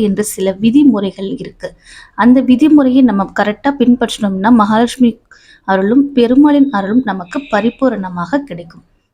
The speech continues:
துளசி இலையை குறிப்பிட்ட இந்த ஐந்து நாள்ல கண்டிப்பா பறிக்கவே கூடாது. இந்த ஐந்து நாட்களில் துளசி இலையை நம்ம பறிச்சோம்னா மகாலட்சுமியின் கோபத்தை பெறுவதுடன் சில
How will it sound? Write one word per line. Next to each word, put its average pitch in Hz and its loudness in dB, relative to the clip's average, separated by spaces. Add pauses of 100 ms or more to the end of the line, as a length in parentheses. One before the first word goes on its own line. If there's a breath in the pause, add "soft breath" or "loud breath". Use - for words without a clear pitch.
(120)
துளசி 320 0
இலையை 269 4
குறிப்பிட்ட 330 -2
இந்த 269 4 (160)
ஐந்து 277 4
நாள்ல 226 -2
கண்டிப்பா 233 0 (120)
பறிக்கவே 214 -2
கூடாது. 196 -6 (420)
இந்த 311 4 (180)
ஐந்து 311 2
நாட்களில் 254 0
துளசி 277 0
இலையை 208 -2
நம்ம 196 -4
பறிச்சோம்னா 202 -4
மகாலட்சுமியின் 254 2
கோபத்தை 208 -4
பெறுவதுடன் 202 -6 (360 soft breath)
சில 294 0